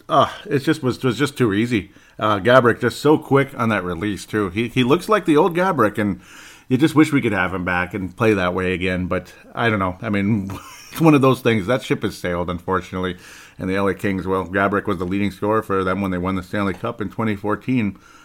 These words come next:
I don't know. Maybe the Kings will win the Cup again. It's kinda heading in a positive direction for them. They're leading the Western Conference right now. And I don't know. Um, I don't think a whole lot of people saw that happening, but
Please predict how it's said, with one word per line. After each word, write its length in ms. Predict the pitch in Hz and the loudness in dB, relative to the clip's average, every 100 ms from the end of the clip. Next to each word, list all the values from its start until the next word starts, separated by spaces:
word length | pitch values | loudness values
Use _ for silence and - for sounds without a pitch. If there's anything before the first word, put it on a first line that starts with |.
| _ | _
I 100 | 131 | 0
don't 100 | 160 | 4
know. 240 | 170 226 202 | 4 4 4
Maybe 220 | 123 165 | 4 4
the 80 | 151 | 4
Kings 260 | 151 170 175 | 2 2 2
will 60 | |
win 140 | 147 175 | 2 0
the 80 | |
Cup 260 | 139 156 - | 0 -4 -4
again. 320 | 90 90 87 - - | -4 -4 -6 -10 -8
It's 440 | 120 - - - - _ _ | -8 -8 -14 -16 -18 _ _
kinda 320 | - 147 180 | -2 0 0
heading 500 | 87 98 156 147 135 - - - | -2 -2 0 2 0 -4 -20 -8
in 100 | 123 | -4
a 40 | 120 | 0
positive 440 | 123 135 139 117 | 2 2 2 0
direction 400 | 104 104 - 120 | 2 2 0 -4
for 140 | 87 | -4
them. 260 | 85 82 76 | -4 -6 -6
They're 300 | 92 127 135 - | -4 -4 -4 -10
leading 280 | - 135 160 | -2 0 2
the 80 | 113 | 2
Western 300 | 113 139 135 | 0 -2 -4
Conference 440 | 110 147 170 95 | -2 -2 -4 -4
right 180 | 92 85 | -6 -4
now. 240 | 85 78 | -4 -4
And 140 | 82 85 - - - - - | -6 -10 -16 -20 -20 -20 -2
I 120 | 123 | 2
don't 100 | 185 | 4
know. 240 | 208 151 - | 2 0 0
Um, 400 | 139 143 131 113 | 4 4 4 -2
I 100 | 139 | 0
don't 180 | 165 147 | 0 0
think 160 | 156 | -2
a 60 | 139 | 0
whole 160 | 120 165 | 2 4
lot 140 | 135 | 4
of 60 | 117 | 4
people 220 | 135 113 | 0 0
saw 220 | - 113 | 2 2
that 140 | 101 | 2
happening, 440 | 92 90 - 127 139 | 0 -2 -2 -4 -6
but 240 | 104 95 | -8 -10